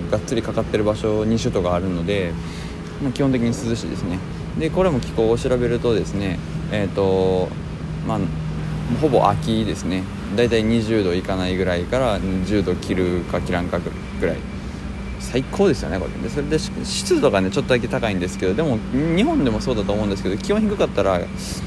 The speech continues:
湿度ってあんまり気にならないんですよね。ちょっとこう、霜が出るぐらいで、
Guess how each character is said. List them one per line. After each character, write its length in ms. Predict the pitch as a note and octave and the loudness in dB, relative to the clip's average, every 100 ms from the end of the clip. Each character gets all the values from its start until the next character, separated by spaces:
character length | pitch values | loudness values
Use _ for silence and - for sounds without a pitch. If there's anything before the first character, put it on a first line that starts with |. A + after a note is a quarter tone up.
| - - | -8 -2
湿 260 | F#3+ D3+ | 0 2
度 100 | A2+ | 2
っ 20 | F2+ | 2
て 360 | - F2+ E2 E2 - - | 0 0 0 -2 -4 -2
あ 40 | |
ん 80 | C#3+ | -2
ま 60 | |
り 60 | C3+ | 0
気 140 | D#3 | 0
に 80 | C3 | 0
な 80 | F2+ | 0
ら 80 | G2 | 0
な 120 | A2+ | -2
い 40 | |
ん 40 | - | -2
で 60 | |
す 40 | - | -4
よ 80 | - | -6
ね。 80 | - | -2
ち 60 | D#3+ | -2
ょ 40 | |
っ 20 | - | 2
と 120 | G2 | 0
こ 240 | E2+ F2 D2 | 0 -2 -2
う、 160 | - | -4
霜 840 | - D3+ C3+ B2+ B2+ A#2+ A#2+ A#2 G#2 | -2 0 2 4 4 4 2 2 2
が 120 | F2+ | 0
出 180 | F2 F2+ | 2 0
る 100 | F#2 | 2
ぐ 80 | |
ら 120 | F#2+ F2 | 2 0
い 80 | E2+ | 0
で、 260 | F2 E2+ | -2 -2